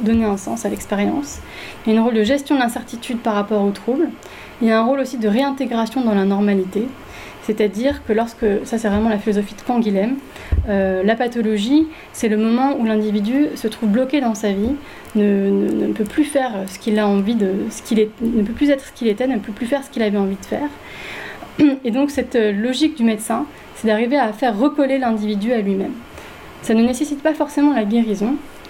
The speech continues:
et ça c'est justement l'apport des psychiatres qui ont parlé du rétablissement, c'est-à-dire c'est pas forcément un retour à un état antérieur, mais seulement la capacité de pouvoir continuer à vivre. Donc cet objectif de réintégrer le normal et pathologique, il l'ancre immédiatement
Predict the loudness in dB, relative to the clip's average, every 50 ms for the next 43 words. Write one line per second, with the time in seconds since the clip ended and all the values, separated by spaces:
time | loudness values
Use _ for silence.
0 | -16 -16 -18 -10 -8 -4 -2 0 0 0 0 -2 -2 -2 0 0 0 2 2 2
1 | 0 0 0 0 0 0 -2 -4 -8 -4 -2 -2 -2 -2 -2 -2 0 0 2 2
2 | 2 0 2 2 2 0 2 0 0 0 0 -2 -2 -4 -6 -4 -4 -2 -2 -2
3 | -4 -2 -4 -4 -4 -2 -2 -2 -2 -2 -4 -2 0 2 2 2 2 2 0 0
4 | -2 -2 -4 -2 -2 -2 0 0 0 2 2 0 0 0 0 0 0 -2 -4 -4
5 | -2 0 0 0 -2 -4 -8 -14 -16 -16 -12 -4 -4 -2 -2 0 0 0 2 2
6 | 2 2 0 0 -2 -2 -2 -4 -4 -4 -2 -2 -2 -2 -2 -4 -4 -4 -2 0
7 | 2 2 0 -2 -6 -12 -20 -20 -20 -20 -12 -6 -4 -2 -2 0 2 4 4 4
8 | 4 2 0 -4 -4 -2 -2 -2 -2 -6 -8 -10 -14 -18 -20 -20 -20 -20 -20 -20
9 | -20 -20 -20 -20 -20 -20 -20 -20 -20 -20 -20 -20 -20 -20 -20 -20 -18 -18 -18 -16
10 | -16 -14 -14 -14 -16 -16 -2 0 2 2 2 2 0 0 0 0 0 2 2 0
11 | 2 2 2 2 2 2 2 2 2 0 -2 -2 0 0 2 2 2 2 2 2
12 | 0 -2 -2 0 0 0 0 2 2 0 0 0 0 2 4 4 4 4 2 0
13 | -2 -10 -18 -20 -4 -2 0 0 2 2 2 0 0 -2 -2 0 0 -2